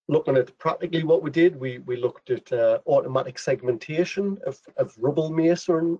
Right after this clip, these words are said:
masonry and ashlar masonry. We would sort of scan and rescan buildings, and we would be looking and writing algorithms that would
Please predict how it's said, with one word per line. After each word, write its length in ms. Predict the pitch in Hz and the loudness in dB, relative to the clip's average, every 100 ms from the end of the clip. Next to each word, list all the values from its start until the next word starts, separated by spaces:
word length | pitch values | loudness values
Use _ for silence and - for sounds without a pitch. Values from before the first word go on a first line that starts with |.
| - | -4
masonry 520 | 151 170 - 175 170 | 0 0 2 2 4
and 160 | 135 127 _ - | 2 -4 _ -12
ashlar 320 | 139 - 143 | -10 -6 -4
masonry. 580 | 139 147 - 160 175 202 - _ _ _ | -2 -6 -6 0 0 0 -10 _ _ _
We 200 | 123 127 | -4 -4
would 320 | 117 123 120 | 2 2 2
sort 320 | - 117 117 - | 0 -4 -4 -6
of 100 | - _ | -14 _
scan 640 | - - - 156 165 185 202 - _ _ _ _ 143 | -16 -10 0 4 6 4 0 -8 _ _ _ _ -6
and 160 | 127 | -2
rescan 720 | 123 135 180 - - 131 123 117 | 2 2 2 0 2 2 2 0
buildings, 560 | 117 113 113 113 - - 131 | 0 0 -2 -6 -12 -10 -6
and 160 | 123 | -6
we 80 | 123 | -6
would 160 | 117 107 | -8 -2
be 80 | 127 | 0
looking 420 | 143 170 156 139 131 | 2 0 -2 0 -2
and 160 | 120 | 2
writing 320 | 139 139 135 | 2 2 0
algorithms 800 | 151 180 180 151 120 110 104 - _ _ _ - | 2 4 4 2 0 -2 -6 -10 _ _ _ -2
that 180 | 131 | -2
would 220 | 131 123 | 0 -4